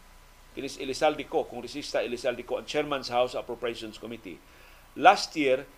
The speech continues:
gusto po ng D P W H, sabi nila, dapat dinayet na ang Davao dahil sobra-sobra na ang na-release daw sa Davao. So, gipagawas karon niko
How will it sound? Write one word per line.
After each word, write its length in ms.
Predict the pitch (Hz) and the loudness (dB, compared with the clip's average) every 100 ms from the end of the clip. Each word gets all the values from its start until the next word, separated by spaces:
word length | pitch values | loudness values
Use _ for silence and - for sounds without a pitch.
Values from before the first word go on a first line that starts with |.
| - | -10
gusto 480 | 131 196 - 180 175 | 2 2 4 0 2
po 240 | 180 180 | 2 2
ng 240 | 165 151 127 | 2 0 0
D 160 | 170 | -2
P 160 | 170 156 | 0 6
W 320 | 151 147 139 | 6 6 0
H, 320 | 123 131 - | 0 -2 2
sabi 240 | 165 160 151 | 4 4 2
nila, 320 | 147 131 117 - - - | 2 2 2 -4 -16 6
dapat 480 | 160 175 - 185 185 135 | 6 8 8 8 8 -6
dinayet 560 | 139 147 156 160 151 | 0 4 4 4 0
na 240 | 139 147 143 - - - - | -2 -4 -4 -12 -20 -10 -2
ang 160 | 131 | -2
Davao 480 | 117 123 131 120 92 | 4 4 8 6 6
dahil 320 | 123 139 135 110 - | 4 6 4 0 -8
sobra-sobra 880 | - 185 165 160 160 165 165 147 135 | 0 0 6 6 6 0 2 2 2
na 160 | 131 - - - 139 | -2 -4 -20 -2 0
ang 160 | 143 | 2
na-release 480 | 139 127 127 135 - | 2 0 0 -4 0
daw 240 | 131 123 | 4 4
sa 160 | - 120 | 2 -2
Davao. 400 | 107 92 101 - - - - - - - - - - | -2 -2 -4 -6 -12 -20 -20 -20 -20 -20 -20 -20 -12
So, 80 | 139 | -10
gipagawas 560 | 139 139 139 165 165 | 0 0 4 4 4
karon 240 | 160 156 156 | 0 0 0
niko 320 | - 127 | -2 -2